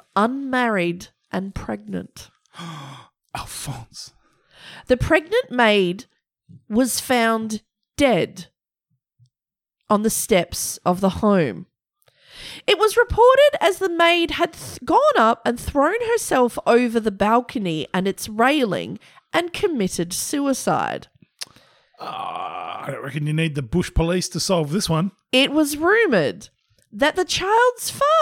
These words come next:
Speaker 1: father was Mister Crawley.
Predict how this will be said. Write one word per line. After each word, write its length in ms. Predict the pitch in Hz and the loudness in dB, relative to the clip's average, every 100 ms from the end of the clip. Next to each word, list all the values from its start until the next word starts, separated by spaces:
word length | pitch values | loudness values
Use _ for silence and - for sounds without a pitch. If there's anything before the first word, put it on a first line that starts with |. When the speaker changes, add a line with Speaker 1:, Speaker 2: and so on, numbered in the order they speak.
| 494 | 2
Speaker 1:
father 340 | 208 156 214 - _ _ _ _ _ _ _ _ _ - | 2 0 -4 -12 _ _ _ _ _ _ _ _ _ -2
was 280 | 339 - 220 | -2 -2 -2
Mister 460 | 190 175 - 180 | 0 0 -2 -8
Crawley. 800 | - - 226 214 220 190 - - | -8 -4 0 2 2 0 -4 -6